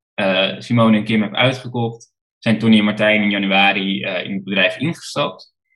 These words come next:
En, ehm, ja, vanaf dat moment ben ik zelf ook veel meer bij dat bedrijf betrokken geweest. Waar ik met Simone en Kim, daar, daar hadden we inderdaad iets van, hey, dat doen we dan twee dagen in de, in de week, leg ik daar mijn focus op.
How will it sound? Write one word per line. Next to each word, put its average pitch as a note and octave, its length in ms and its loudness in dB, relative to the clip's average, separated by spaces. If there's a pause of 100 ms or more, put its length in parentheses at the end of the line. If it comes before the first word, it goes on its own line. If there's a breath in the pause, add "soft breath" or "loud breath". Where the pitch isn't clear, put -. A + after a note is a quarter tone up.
(440 soft breath)
En, A#2+ 760 4
ehm, A2 800 -2 (680)
ja, C3 400 2
vanaf C3 200 0
dat D3 100 0
moment C#3+ 220 2
ben C#3+ 120 2
ik C#3 80 0
zelf D3+ 300 -2
ook C#3+ 200 -10
veel D#3+ 180 -2
meer C#3+ 360 -2 (500)
bij B2 300 0
dat B2+ 120 0
bedrijf B2 300 0
betrokken C3 380 -8
geweest. E2 320 -6
Waar A2 140 0
ik A2 60 -2
met A#2 180 0
Simone A2 280 2
en G#2+ 60 -2
Kim, B2+ 240 0
daar, G#2+ 200 0
daar G#2+ 100 -4
hadden A2 160 -2
we A2 60 0
inderdaad G#2+ 260 -2
iets - 140 -20
van, G#2+ 120 -6
hey, G#2+ 340 0 (300)
dat G2+ 120 -8
doen A2 120 4
we G#2+ 60 4
dan G2+ 200 0
twee G#2 240 -2
dagen G2 460 0
in G#2 160 -2
de, G2+ 120 -6
in G#2 120 -2
de G2 80 -4
week, G#2 260 0
leg G2+ 160 -8
ik - 100 -20
daar G2+ 200 -2
mijn G#2 140 -6
focus G2 400 -8
op. F#2 280 -6